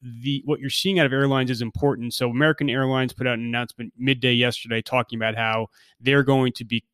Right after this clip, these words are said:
uh, furloughing or cutting about nineteen thousand jobs on October first.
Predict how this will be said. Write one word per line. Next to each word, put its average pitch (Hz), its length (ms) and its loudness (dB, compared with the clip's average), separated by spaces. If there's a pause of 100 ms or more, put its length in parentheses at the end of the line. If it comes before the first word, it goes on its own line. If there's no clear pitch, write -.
(400)
uh, 110 160 -2
furloughing 147 680 4
or 135 260 2
cutting 117 440 -2
about 110 240 -2
nineteen 120 400 -4
thousand 113 360 -2
jobs 113 580 -2 (120)
on 120 220 0
October 110 360 -4
first. - 460 2